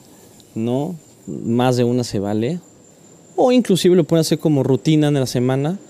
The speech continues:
que consigan un momento que se desconecten y que hagan algo diferente, algo que no involucre siquiera ver el celular,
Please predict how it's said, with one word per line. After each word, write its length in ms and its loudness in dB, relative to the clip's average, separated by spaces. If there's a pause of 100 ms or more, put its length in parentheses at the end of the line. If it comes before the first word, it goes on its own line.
(360)
que 100 -10
consigan 480 2
un 120 4
momento 580 4 (320)
que 120 0
se 120 -4
desconecten 640 -6 (1040)
y 100 -6
que 200 -2
hagan 340 2 (640)
algo 260 4
diferente, 540 0 (440)
algo 220 2
que 120 2
no 80 4
involucre 520 4
siquiera 340 -2
ver 120 0
el 60 -2
celular, 380 -6